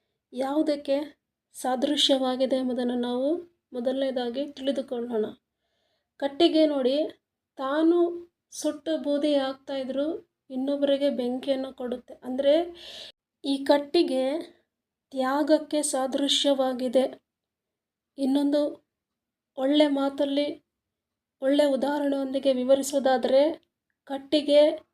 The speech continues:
ಶಿಲುಬೆಗೆ ಗುರುತಾಗಿದೆ. ಕಟ್ಟಿಗೆ ಶಿಲುಬೆಯ ಮೇಲೆ ದೇವರು ಮಾಡಿದ ತ್ಯಾಗಕ್ಕೆ ಸಾದೃಶ್ಯವಾಗಿದೆ.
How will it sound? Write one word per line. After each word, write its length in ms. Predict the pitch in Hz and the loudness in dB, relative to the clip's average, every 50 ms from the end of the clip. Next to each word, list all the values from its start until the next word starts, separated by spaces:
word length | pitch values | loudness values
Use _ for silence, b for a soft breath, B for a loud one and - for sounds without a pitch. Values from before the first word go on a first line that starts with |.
| _ _ | _ _
ಶಿಲುಬೆಗೆ 1040 | - - - - - 269 269 269 277 302 285 302 302 294 294 302 302 311 311 - _ _ - | -10 -6 -2 -2 0 0 0 0 0 0 2 2 4 4 6 4 4 4 2 -2 _ _ -12
ಗುರುತಾಗಿದೆ. 920 | 220 247 262 269 277 277 277 254 254 254 233 247 247 247 254 262 - - _ _ _ _ _ _ _ _ _ _ _ _ _ _ _ _ | -10 -8 -6 -6 -6 -4 -2 -2 -2 -2 -4 -4 -2 -2 -2 -2 -4 -8 _ _ _ _ _ _ _ _ _ _ _ _ _ _ _ _
ಕಟ್ಟಿಗೆ 840 | - 269 277 277 - 311 311 302 311 311 311 311 320 320 - - _ _ _ _ _ _ _ _ - | -6 -6 -6 -2 0 -2 0 4 6 8 8 8 8 6 0 -10 _ _ _ _ _ _ _ _ -10
ಶಿಲುಬೆಯ 720 | - - - - 285 277 285 302 285 302 302 294 285 285 | -6 -4 -4 -2 -2 0 0 2 4 4 4 4 4 2
ಮೇಲೆ 420 | 269 269 269 269 269 285 262 233 | 0 -2 -2 0 0 0 2 4
ದೇವರು 360 | 262 262 262 269 277 269 269 | 4 4 4 4 4 2 2
ಮಾಡಿದ 340 | 269 254 254 254 247 254 247 262 | 0 -2 -2 -2 -2 -2 -2 -4
ತ್ಯಾಗಕ್ಕೆ 1000 | 254 - - 254 247 247 262 269 269 269 277 277 277 277 285 277 277 285 277 - _ _ _ _ _ _ _ _ _ _ _ _ | -4 -6 -6 -4 -2 0 0 0 0 0 0 -2 -2 -2 -2 -2 -2 -2 -6 -12 _ _ _ _ _ _ _ _ _ _ _ _
ಸಾದೃಶ್ಯವಾಗಿದೆ. 1500 | - - 302 269 262 269 262 285 294 294 285 - - 302 294 285 285 269 269 269 277 269 254 285 269 277 - 277 - _ | -6 -2 0 2 2 2 0 0 0 0 0 2 2 2 2 4 2 0 0 0 0 2 4 4 4 4 2 -4 -8 _